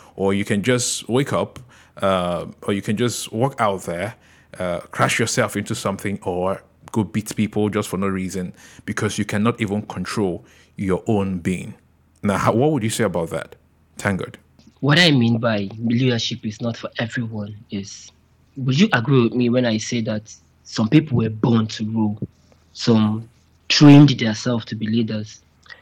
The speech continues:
Speaker 2: while some people, it's not just their thing. It's not that they can't do it, but it's not their thing. They don't want, they don't want to get involved with people. Do you agree with me? Like,
Speaker 1: Yeah, I do. I, I agree with you.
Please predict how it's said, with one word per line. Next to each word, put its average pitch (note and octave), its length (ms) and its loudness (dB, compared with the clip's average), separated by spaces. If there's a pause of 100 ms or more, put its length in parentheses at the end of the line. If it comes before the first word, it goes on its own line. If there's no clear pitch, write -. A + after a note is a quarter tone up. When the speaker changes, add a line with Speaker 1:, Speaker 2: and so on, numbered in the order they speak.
(120)
Speaker 2:
while C#3+ 220 6
some A#2 280 2
people, A#2 460 -6 (240)
it's B2+ 140 -4
not F3 120 2
just C#3 160 2
their A2+ 140 0
thing. A#2 380 -2 (500)
It's A2+ 100 2
not F#3 60 10
that D3+ 120 8
they A2 60 -2
can't C3+ 240 2
do B2 140 2
it, A2+ 160 -2
but G#2+ 240 -4 (340)
it's A#2+ 120 2
not G3 120 6
their A2+ 120 2
thing. B2 220 -2
They A#2+ 60 -2
don't D#3+ 180 6
want, D3 220 2
they A2+ 100 -6
don't D#3 120 2
want D#3+ 100 0
to C3 140 -6 (300)
get B2+ 120 0
involved A#2 520 0
with A2+ 100 -4
people. - 400 2 (800)
Do A2+ 140 2
you F#3 80 8
agree C3+ 220 4
with A2+ 180 0
me? A2 200 0 (140)
Like, A2 200 -4 (1120)
Speaker 1:
Yeah, A#2 220 4
I G#2 60 0
do. G#2 280 -2
I, G2+ 60 -2
I G2+ 160 0
agree G2 220 -2
with F#2 220 -2
you. F#2 160 -6